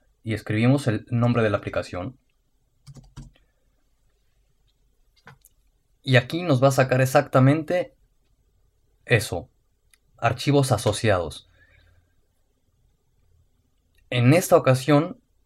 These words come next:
aquí si, si se fijan hay muchísimas, muchísimos archivos. Y esto es porque, por ejemplo, estos son, son, eh, pláticas en iChat que traen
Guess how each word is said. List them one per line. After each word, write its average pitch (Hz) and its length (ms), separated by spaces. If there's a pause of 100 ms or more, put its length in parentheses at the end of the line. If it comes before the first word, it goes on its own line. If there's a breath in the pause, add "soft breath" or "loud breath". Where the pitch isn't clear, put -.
(480)
aquí 135 300
si, 113 480
si 127 180
se 123 100
fijan 143 300
hay 147 80
muchísimas, 123 1160
muchísimos 127 460
archivos. 101 640
Y 127 440
esto 135 300
es 131 80
porque, 107 520 (600 soft breath)
por 107 140
ejemplo, 117 320
estos 131 180
son, 127 460 (100)
son, 107 560 (120)
eh, - 320 (100)
pláticas 110 560
en 98 100
iChat 107 480 (1300)
que 117 140
traen 117 500